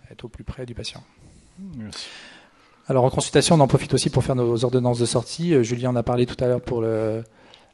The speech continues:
Speaker 1: pour l'ambulatoire, mais pour le rac, c'est la même chose. Faire, euh, l'ordonnance de sortie, de sortie à l'avance, euh, expliquer les médicaments, leurs effets indésirables, comment on prend les médicaments, c'est fondamental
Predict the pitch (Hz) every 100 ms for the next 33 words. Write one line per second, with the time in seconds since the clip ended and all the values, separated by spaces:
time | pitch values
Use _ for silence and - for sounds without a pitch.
0 | - 123 117 117 113 - 190 165 127 -
1 | 123 117 131 - 120 113 110 147 165 131
2 | 113 - - - - 139 131 123 117 117
3 | 117 120 123 127 120 120 - 113 127 123
4 | _ - 117 127 - - 131 - 127 120
5 | 123 160 190 - - 120 117 143 - 147
6 | - 156 139 127 120 127 120 139 165 175
7 | 127 127 131 - 123 113 117 120 143 143
8 | - 139 139 - 131 120 113 - 110 143
9 | - - - _ - 98 - 127 117 110
10 | 143 151